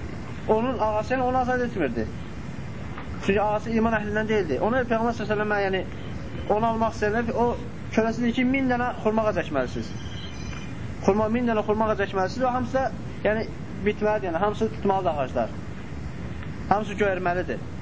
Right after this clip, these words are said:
Və Salman Fars gəlib bunu Peyğəmbər sallallahu əleyhi və səlləm deyəndə, Peyğəmbər sallallahu əleyhi və səlləm, yəni, deyir ki, mən əkərəm. Və min dənə xurma ağacı əkdirir və hər ağacın dibinə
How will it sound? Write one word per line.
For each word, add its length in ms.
Və 160
Salman 360
Fars 200
gəlib 220
bunu 120
Peyğəmbər 280
sallallahu 180
əleyhi 0
və 0
səlləm 20
deyəndə, 380
Peyğəmbər 280
sallallahu 320
əleyhi 60
və 80
səlləm, 680
yəni, 240
deyir 200
ki, 100
mən 140
əkərəm. 400
Və 140
min 180
dənə 160
xurma 300
ağacı 180
əkdirir 600
və 80
hər 320
ağacın 320
dibinə 200